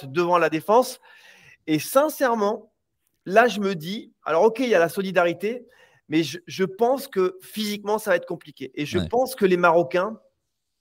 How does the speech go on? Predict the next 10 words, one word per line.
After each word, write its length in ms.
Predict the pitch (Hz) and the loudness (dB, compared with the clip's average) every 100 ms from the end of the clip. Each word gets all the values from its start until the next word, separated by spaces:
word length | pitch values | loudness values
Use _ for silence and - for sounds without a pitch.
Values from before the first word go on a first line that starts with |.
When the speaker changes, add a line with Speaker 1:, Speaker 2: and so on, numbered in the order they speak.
| _ _ - | _ _ 0
Speaker 1:
peuvent 220 | 226 214 | 2 4
exploser 420 | 202 - 180 202 | 0 -4 -4 -4
physiquement 460 | 202 160 160 160 165 | -6 -8 -6 -6 -4
face 180 | 160 | -4
à 60 | 151 | -6
l'équipe 240 | 139 127 | -8 -6
Speaker 2:
Mm. 40 | 101 | -6
Speaker 1:
de 60 | |
France. 380 | 90 104 101 - _ _ _ _ _ | -6 -14 -20 -20 _ _ _ _ _
Speaker 2:
Franck. 380 | - 190 135 - | 0 2 2 -2